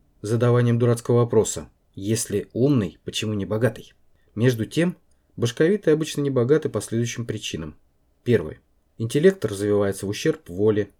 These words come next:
а без воли к победе обогатиться трудно. Второе. Интеллектуальные занятия приносят удовлетворение и не оставляют времени для иных дел. Третье.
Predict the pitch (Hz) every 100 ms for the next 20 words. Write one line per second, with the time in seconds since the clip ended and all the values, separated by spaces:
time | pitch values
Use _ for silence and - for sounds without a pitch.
0 | _ _ _ _ - 107 117 117 135 139
1 | 131 - 127 123 165 120 85 _ _ -
2 | 90 107 - - - - 87 85 90 -
3 | _ _ _ _ _ _ - 151 151 123
4 | 120 - _ _ _ _ _ _ - 117
5 | 143 139 - 170 175 156 147 160 175 160
6 | 143 131 151 147 - - 127 127 127 123
7 | 131 156 151 113 - 123 131 131 - 139
8 | 131 131 127 120 117 120 113 110 113 104
9 | 110 113 98 120 _ _ _ _ _ _
10 | _ _ _ _ 131 139 131 123 120